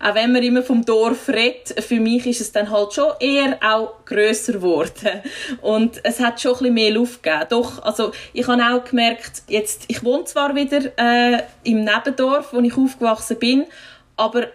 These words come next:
es hat sich so viel da, auch weil es halt einfach, ich sag jetzt mal, sehr international auch ist bei uns, dass man einander gar nicht mehr wirklich kennt oder, äh, oder sich gar nicht anspricht, dass man einander kennt.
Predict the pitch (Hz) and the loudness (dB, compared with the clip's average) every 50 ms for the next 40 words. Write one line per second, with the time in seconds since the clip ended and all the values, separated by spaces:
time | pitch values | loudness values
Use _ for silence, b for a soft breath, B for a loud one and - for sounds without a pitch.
0 | _ - - 240 - 240 240 240 240 - 254 - - - 262 277 269 - 285 269 | _ -6 -6 -4 -2 -2 -2 -2 -2 -2 -4 -4 -2 -2 -2 -2 -2 0 2 2
1 | 269 254 - - - 226 214 226 240 254 262 277 285 - - - - _ - 208 | 2 0 0 -2 0 0 2 2 2 2 0 0 0 -2 -4 -10 -10 _ -4 -2
2 | 208 208 220 220 226 214 - 208 202 226 226 226 220 214 - 226 208 196 196 202 | 0 0 0 0 0 -2 -2 -2 0 2 2 2 2 0 0 0 0 0 0 0
3 | 196 196 202 196 - - - - 233 - - 214 208 208 208 208 - 208 202 196 | -2 -4 -4 -6 -8 -10 -12 -10 -10 -4 -2 -2 -2 -2 -4 -4 -4 -4 -2 -2
4 | 190 190 190 196 - 190 185 185 - 247 370 403 415 392 359 349 349 - - 320 | -2 -2 -2 -4 -4 -4 -4 -2 -2 -2 -2 -2 -2 -2 0 0 -2 -2 -2 0
5 | 294 294 277 285 320 320 294 302 302 302 294 359 349 - - - 262 262 262 277 | 0 2 2 2 2 2 2 2 2 2 0 0 -2 -2 -2 0 2 2 4 4
6 | 349 349 - - - B B B B B B B B B 269 277 269 311 302 294 | 2 0 -2 -6 -12 B B B B B B B B B -2 -2 0 2 2 2
7 | 294 285 277 277 277 269 277 277 277 285 277 285 277 269 277 277 254 277 277 269 | 4 4 4 2 2 2 2 2 4 4 4 4 4 4 4 2 2 0 -2 -2
8 | - - 285 262 - - - - 247 220 233 269 359 381 285 247 - - - - | -2 -4 -4 -4 -6 -6 -6 -2 0 0 0 0 0 -2 -2 -4 -4 -6 -10 -6
9 | 254 - 233 233 247 247 233 240 240 233 233 233 226 226 226 - 240 240 247 240 | -4 -2 -2 0 0 0 0 2 2 4 4 4 4 2 0 0 -2 -2 -2 -2
10 | - - 247 247 - - 233 233 240 240 233 - - - 208 226 269 311 - - | -2 -2 -2 -2 0 0 2 2 2 2 0 -2 -2 0 0 0 0 -2 -4 -6
11 | - - 294 285 285 277 - - - - 247 247 247 254 240 240 247 240 233 233 | -4 -2 0 2 0 0 -2 -6 -6 -2 -2 0 0 0 0 2 2 2 2 2
12 | 240 247 - - - 240 233 214 208 | 2 0 -2 -2 -2 0 0 -2 -4